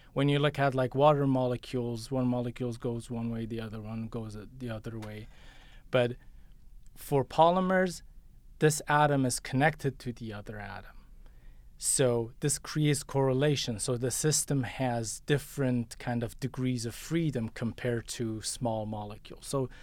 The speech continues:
they're very interesting when you look at the pr-, their properties and how they behave. So, so modeling polymers and coming up with, like,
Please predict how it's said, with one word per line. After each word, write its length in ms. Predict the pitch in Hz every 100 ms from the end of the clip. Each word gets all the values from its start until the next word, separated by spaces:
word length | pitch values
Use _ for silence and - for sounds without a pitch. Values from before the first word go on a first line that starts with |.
| - -
they're 140 | 151 143
very 380 | 131 170 175 156
interesting 560 | 131 - 117 - 120
when 140 | 117 120
you 120 | 120
look 180 | 117 -
at 120 | 117
the 100 | 123
pr-, 160 | - -
their 220 | 127 113 98
properties 720 | - 120 107 120 110 110 107
and 100 | 110
how 280 | - 117 113
they 160 | 113
behave. 640 | 110 107 - 113 101 104 - - - - - - - -
So, 600 | - - 135 127 123 143 -
so 260 | - 139 127
modeling 840 | 117 143 156 180 170 156 143 123
polymers 800 | 117 123 117 113 110 110 113 120
and 160 | 123 117
coming 360 | - 135 131 127
up 220 | 120 -
with, 220 | 123 -
like, 160 | 117